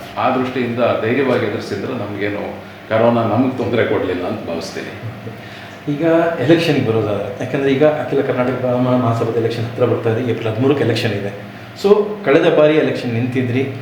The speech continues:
Speaker 2: ಅಲ್ಪ ಮತಾಂತರದಿಂದ ನೀವು ಸೋತಿದ್ದೀರಿ, ಹೌದಲ್ವಾ? So ಈಗ ನಾರ್ಮಲ್ ಆಗಿ ಹೇಳ್ತಾರೆ, ಏನಪ್ಪ ಅಂದ್ರೆ ಸೋಲೇ ಗೆಲುವಿನ ಮೆಟ್ಲು ಅಂತ ಹೇಳ್ತೀವಿ.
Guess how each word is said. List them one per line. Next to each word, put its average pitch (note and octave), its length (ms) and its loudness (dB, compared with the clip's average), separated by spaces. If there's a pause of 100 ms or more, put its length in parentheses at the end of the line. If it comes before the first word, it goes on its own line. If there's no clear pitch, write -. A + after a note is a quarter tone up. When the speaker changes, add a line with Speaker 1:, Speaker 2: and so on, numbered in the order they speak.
(240)
Speaker 2:
ಅಲ್ಪ F3+ 200 4
ಮತಾಂತರದಿಂದ D3 580 2
ನೀವು G#3 140 2
ಸೋತಿದ್ದೀರಿ, G#2+ 580 -2
ಹೌದಲ್ವಾ? A#2 480 -2 (320)
So D3+ 280 4 (680)
ಈಗ D#3+ 160 4
ನಾರ್ಮಲ್ D3+ 320 4
ಆಗಿ C#3 80 0
ಹೇಳ್ತಾರೆ, B2+ 280 2
ಏನಪ್ಪ D3 160 2
ಅಂದ್ರೆ D3 180 -2
ಸೋಲೇ F3 300 6
ಗೆಲುವಿನ C#3+ 280 6
ಮೆಟ್ಲು A2+ 260 0
ಅಂತ A#2+ 120 -2
ಹೇಳ್ತೀವಿ. A2+ 380 -4